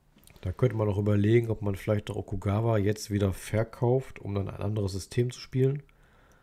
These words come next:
Ich könnte mir auch vorstellen, Reiss Nelson zu verkaufen.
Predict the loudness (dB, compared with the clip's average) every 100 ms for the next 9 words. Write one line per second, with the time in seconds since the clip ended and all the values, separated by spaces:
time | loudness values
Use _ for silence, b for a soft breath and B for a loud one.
0 | b b b b b b b _ _ _
1 | _ _ _ _ _ _ _ _ _ -20
2 | -20 _ -20 -6 -4 0 -2 0 2 2
3 | 2 2 4 2 0 -4 -2 -2 -2 -2
4 | -2 -2 -10 -8 -8 -4 -4 -4 -4 -8